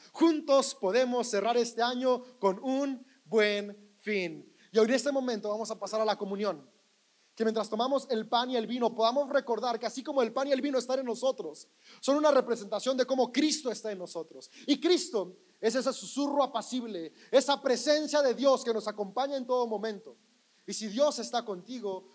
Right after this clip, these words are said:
no hay nada que te sea imposible, porque eres un hombre, una mujer, creado a imagen de Dios, con la capacidad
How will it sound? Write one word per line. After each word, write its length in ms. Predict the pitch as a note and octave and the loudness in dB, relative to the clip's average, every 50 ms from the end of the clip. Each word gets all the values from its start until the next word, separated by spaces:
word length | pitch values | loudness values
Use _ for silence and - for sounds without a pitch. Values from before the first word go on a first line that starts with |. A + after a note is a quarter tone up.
| _ - | _ -4
no 100 | F#3+ G#3 | -2 -2
hay 120 | G3+ G3 | -2 -2
nada 260 | G3 A3 A3 A3 G3+ | -2 -2 -2 -2 -4
que 80 | G3+ F#3 | -6 -8
te 100 | G3 F3+ | -10 -10
sea 140 | - G3 F#3 | -10 -10 -12
imposible, 580 | F3+ F3 F3 - - F#3 F3+ D3+ C3+ C3+ - _ - - _ | -12 -12 -14 -14 -14 -16 -18 -18 -18 -20 -20 _ -20 -10 _
porque 220 | - A3 A3 A#3 | -4 -2 0 0
eres 180 | A3+ G#3+ G#3 - | -2 -2 -2 -4
un 180 | D#4 D4+ D4+ | -4 -2 -2
hombre, 440 | C#4+ B3+ G#3+ F#3 F3 D#3 C#3 - - _ | -2 -2 -2 -4 -8 -10 -12 -12 -14 _
una 180 | - C4+ C#4+ D4 | -6 -4 -2 -2
mujer, 420 | C4 A3 G3 - F#3+ F#3+ F3 D#3+ - _ _ _ | -2 -4 -6 -8 -8 -10 -10 -10 -14 _ _ _
creado 280 | - A#3+ A#3+ A#3 A3 | 0 0 2 2 0
a 40 | G3 | 0
imagen 360 | F#3+ G3+ B3 B3 - C#4 C4 | -2 -2 -4 -4 -4 -4 -2
de 100 | B3 A3+ | -2 -4
Dios, 380 | G3+ G3+ G3 D#3 C#3 - - - _ _ | -4 -6 -8 -8 -8 -10 -16 -20 _ _
con 140 | - G3+ G3 | -6 -4 -4
la 100 | F#3+ F3+ | -4 -4
capacidad 580 | F#3 F3 - - - - E3+ F3 F#3 F#3 F#3+ | -6 -8 -12 -14 -18 -14 -12 -10 -10 -10 -10